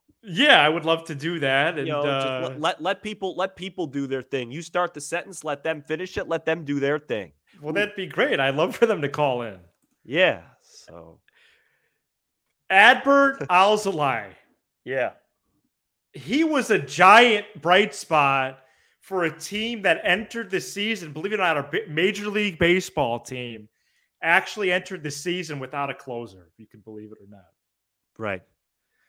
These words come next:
Speaker 1: Brad Boxberger was the bleeping closer to, to start the year.
Speaker 2: And
Speaker 1: Then
Speaker 2: Fulmer.
Speaker 1: it was Michael Fulmer. And, and pretty soon it was Alzolay, and it couldn't come soon enough, player.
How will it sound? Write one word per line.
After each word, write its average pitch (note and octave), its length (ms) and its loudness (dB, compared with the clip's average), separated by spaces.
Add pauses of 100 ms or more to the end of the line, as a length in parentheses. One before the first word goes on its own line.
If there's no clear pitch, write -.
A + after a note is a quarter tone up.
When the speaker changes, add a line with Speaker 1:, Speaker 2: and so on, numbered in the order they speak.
(640)
Speaker 1:
Brad F#3+ 500 8
Boxberger D3+ 1200 4 (240)
was D#3+ 240 -2
the D3+ 140 -8 (560)
bleeping G3 640 0
closer D3+ 760 2 (200)
to, D#3 220 -10 (200)
to E3 140 -8
start E3 420 4
the D#3 80 -8
year. B2+ 460 -6 (120)
Speaker 2:
And C#3 120 -2
Speaker 1:
Then - 60 -20
Speaker 2:
Fulmer. F3+ 360 6
Speaker 1:
it - 60 -2
was F3+ 220 -2
Michael G#3 760 4 (340)
Fulmer. F#3 840 0 (380)
And, F3+ 180 -2
and F#3 320 -4
pretty B3 260 -2
soon A#3 340 -6
it G3+ 60 -4
was E3+ 180 -6
Alzolay, G#3+ 640 2
and G3 80 0
it F#3 120 -4
couldn't C4+ 280 -6
come A3 220 -4
soon B3 260 -6
enough, G#3 460 2
player. E3 400 -4